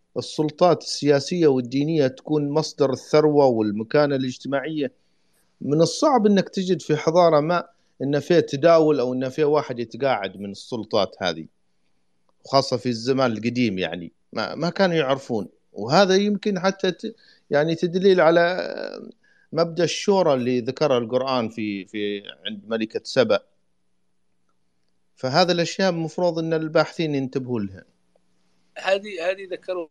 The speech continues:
Speaker 2: إنه عندنا في ال-، في الحضارات اليمنية القديمة إنه الكاهن في مملكة سبأ له سبع سنوات ثم يتغير لكي لا يستخدم الدين لمصلحة قبيلته ولنفسه.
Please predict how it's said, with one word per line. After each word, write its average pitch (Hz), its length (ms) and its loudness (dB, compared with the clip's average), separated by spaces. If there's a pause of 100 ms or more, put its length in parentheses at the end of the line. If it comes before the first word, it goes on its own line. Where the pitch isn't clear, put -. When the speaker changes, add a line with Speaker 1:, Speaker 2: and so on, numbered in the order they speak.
(560)
Speaker 2:
إنه 151 300 -10 (420)
عندنا 156 420 -4
في - 160 -16
ال-، 117 520 -12 (880)
في - 60 -16
الحضارات 165 640 -2
اليمنية 151 400 -4
القديمة 143 600 -8 (1080)
إنه 160 140 -6
الكاهن 160 480 -4
في 160 160 -10
مملكة 160 420 -6
سبأ 151 380 -4
له 151 180 -6
سبع 131 300 -10
سنوات 147 360 -6
ثم 139 240 -10
يتغير 143 540 -2
لكي 135 300 -6
لا 139 140 0
يستخدم 139 540 -8
الدين 151 420 -10 (760)
لمصلحة 135 520 -4
قبيلته 135 640 -4
ولنفسه. 120 560 -8